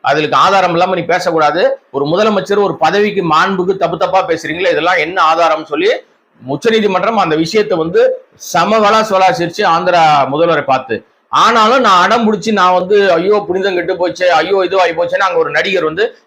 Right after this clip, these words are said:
சினிமாவில ஒண்ணும் பெருசா சாதிக்கல. நம்ம பவன் கல்யாண் தான் துணை முதல்வரா இருக்கிறவரு. இப்ப அவரு அங்க நடிக்கிறாரு பாருங்க, அப்படி ஒரு உலக மகா நடிப்புங்க. அதெல்லாம் சினிமாவில் நடிச்சிருந்தா அதெல்லாம் பேராது கிடைச்சிருக்கும்.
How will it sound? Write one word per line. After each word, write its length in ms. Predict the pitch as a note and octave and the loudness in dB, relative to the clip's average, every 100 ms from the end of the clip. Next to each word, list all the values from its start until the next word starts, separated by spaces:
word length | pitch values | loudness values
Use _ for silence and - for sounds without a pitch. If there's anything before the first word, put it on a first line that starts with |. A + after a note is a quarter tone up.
| - | -8
சினிமாவில 440 | D#3+ G#3 A3 A3 A#3 A3 G#3 G3 F#3 F3 D#3+ - - | -4 0 2 4 4 4 4 4 4 4 2 -2 -8
ஒண்ணும் 240 | E3+ G3+ | -4 -2
பெருசா 280 | F3 F#3 G#3+ G#3 | -2 0 -2 0
சாதிக்கல. 680 | D#3+ F#3+ E3 C3+ G#2 - A2+ | 0 0 0 -2 -4 -6 -6
நம்ம 240 | D#3+ E3+ | -2 0
பவன் 280 | E3 G#3 A3+ | 2 2 2
கல்யாண் 280 | G3+ F#3+ F3+ | 0 0 0
தான் 160 | E3+ - | -2 -2
துணை 160 | F3+ | -2
முதல்வரா 380 | G3 F#3 F3 E3 | 0 0 2 2
இருக்கிறவரு. 380 | D3+ C3 B2+ G#2+ - _ - | 0 0 -2 -2 -6 _ -10
இப்ப 160 | F3 F#3+ | 0 2
அவரு 300 | F#3+ B3+ A#3+ | 4 2 2
அங்க 220 | A3 G3 | 2 2
நடிக்கிறாரு 500 | F3 F3 A#3 G#3+ G3 | 0 0 0 0 0
பாருங்க, 300 | F#3+ F#3+ A3+ | 0 2 2
அப்படி 400 | A3 - - A#3+ | 0 0 -4 0
ஒரு 240 | A#3+ G#3+ | 2 2
உலக 220 | F3+ G#3 G#3+ | 2 0 0
மகா 240 | G#3 G#3 | 2 0
நடிப்புங்க. 480 | F#3 E3 E3 F3 G#3+ - - | 0 -2 -2 0 -2 -4 -4
அதெல்லாம் 380 | C#3 E3+ G3+ A3 | 0 2 2 0
சினிமாவில் 460 | A#3 A#3 A3+ G#3 | -2 0 2 0
நடிச்சிருந்தா 220 | E3 F#3+ | -2 -2
அதெல்லாம் 280 | G#3 F#3+ F#3 | 2 2 2
பேராது 320 | F3+ G3+ G3+ | 0 2 2
கிடைச்சிருக்கும். 440 | F3+ D#3+ C3+ A#2 | 0 -2 -4 -8